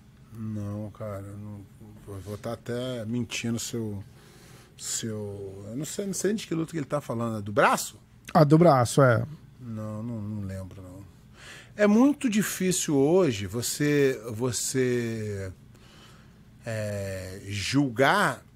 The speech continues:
Speaker 1: a regra. Por exemplo, eu, eu acompanho muita regra hoje, então eu, eu,
Speaker 2: Uhum.
Speaker 1: eu sigo. Então, às vezes você vai,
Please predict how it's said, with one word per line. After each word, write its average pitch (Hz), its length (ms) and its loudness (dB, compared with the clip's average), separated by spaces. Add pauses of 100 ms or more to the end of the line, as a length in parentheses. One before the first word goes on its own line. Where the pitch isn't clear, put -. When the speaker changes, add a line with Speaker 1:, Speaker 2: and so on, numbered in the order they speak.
(920)
Speaker 1:
a 123 100 0
regra. 160 520 2 (480)
Por 139 120 2
exemplo, 123 200 2
eu, 139 100 8 (320)
eu 165 40 4
acompanho 147 340 -2
muita 151 220 0
regra 151 320 0
hoje, 135 240 0
então 117 180 -4
eu, 117 280 -2
eu, 156 80 2
Speaker 2:
Uhum. 139 220 4
Speaker 1:
eu 131 60 2
sigo. 135 320 0 (280)
Então, 190 260 4
às 151 220 2
vezes 180 200 4
você 185 280 2
vai, 160 180 2